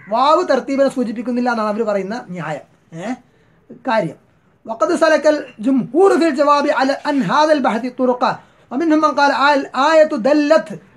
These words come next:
على وجوب غسل وجهه ابتداء عند القيام إلى الصلاة لأنه مأمور به بفاء التعقيب. ഇവിടെ നിസ്കാരത്തിലേക്ക് നിന്നാൽ "ഇദാ ഖുംതും മിന സ്വലാത്തി ഫ" എന്ന് പറഞ്ഞു. ഏ? അപ്പോൾ ഉടനെ എന്നാണ് അർത്ഥം. "വഹിയ മുഖ്തദിയത്തുൻ ലിത്തർത്തീബ്." അപ്പോൾ പിന്നെ തർത്തീബ് അതിൻ്റെ ക്രമത്തിൽ വരുന്നതാണ്.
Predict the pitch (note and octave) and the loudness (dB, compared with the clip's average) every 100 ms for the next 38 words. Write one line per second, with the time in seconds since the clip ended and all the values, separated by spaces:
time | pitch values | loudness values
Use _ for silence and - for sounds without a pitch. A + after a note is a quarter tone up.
0 | - C4 C#4 A#3+ D4 D4+ C#4 D4+ D4+ C#4 | -4 0 2 2 0 0 2 2 2 0
1 | B3 C4 C4+ A3+ B3+ D4 D4+ D#4 D4+ F#3 | 0 0 -2 -4 -4 0 2 2 0 -4
2 | - - - B3+ C4 C4 B3+ C4 B3+ A#3 | -6 -18 -8 -2 0 2 2 2 2 0
3 | A3+ - G#3+ F#3+ G#3 A3+ A#3+ B3 B3 A#3+ | -4 -4 -2 -2 -4 -8 -2 0 -2 -2
4 | C#4+ D#4 D#4 B3 D#4+ D#4 _ _ B3+ D4+ | 0 0 0 0 -2 -6 _ _ 0 2
5 | D#4 C#4 - G#3 - G3+ C#3+ - _ _ | 2 0 -4 -6 -4 -6 -8 -14 _ _
6 | _ A#3+ E4 E4+ _ _ C4+ A#3 - - | _ -4 -4 -4 _ _ -10 -8 -6 0
7 | D4+ D#4+ E4 E4 E4 D#4 C4+ C4 D4 C4 | 0 0 2 2 2 0 0 2 2 2
8 | F#3 B3+ C#4 E4 E4 C4+ B3 A#3 A3+ F#3+ | -2 -2 2 2 2 -2 -2 -4 -6 -6
9 | G#3+ F#3 F#3+ B3 G#3+ - A3 F#3 C#3+ - | -6 -6 -6 -4 -4 -8 -8 -8 -8 -14
10 | _ E3 A#3+ - _ - A#3+ D4+ C4 G#3+ | _ -12 -12 -12 _ -8 0 2 2 2
11 | B3+ D#4 B3 F#3 D#3+ C3 - _ _ _ | 2 2 0 -2 -6 -10 -20 _ _ _
12 | _ - C#4+ F#4+ E4+ D#4+ D#4 D#4 C#4+ C#4+ | _ -2 2 4 4 2 0 2 2 2
13 | C#4+ C4 B3 B3 F#3+ G3 A#3 E4 D#4+ D4 | 0 0 0 -2 -4 -6 -4 -2 0 0
14 | B3+ C#4+ D4 C4+ B3+ A#3 A3 A3 G#3 F#3 | -2 0 2 2 2 -2 -4 -4 -4 -4
15 | E3+ C3 | -8 -10